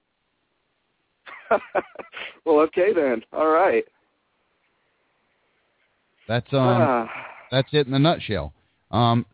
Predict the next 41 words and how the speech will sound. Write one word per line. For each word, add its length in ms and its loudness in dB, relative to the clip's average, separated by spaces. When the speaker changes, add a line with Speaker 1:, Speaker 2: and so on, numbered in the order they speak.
Speaker 2:
sometimes 480 0
this 200 -6
can 160 -2
be 100 -2
quick. 460 -4
Sometimes 400 0
your 120 -6
city, 180 -2
you 200 -2
can 180 -2
present 380 -4
the 80 -16
paperwork 500 0
to 100 -4
the 100 -6
city, 260 0
and 100 2
they 80 0
go, 300 0
"Oh, 180 2
we 120 2
didn't 200 0
realize 320 0
we 100 -4
were 80 -2
doing 200 0
anything 300 -2
wrong. 280 -2
We 140 2
didn't 160 2
realize 400 0
we 160 0
were, 360 -2
um, 360 -2
you 160 -2
know, 300 0
creating 420 0
rules 460 0
that 180 -4
protected, 680 -6
um, 340 0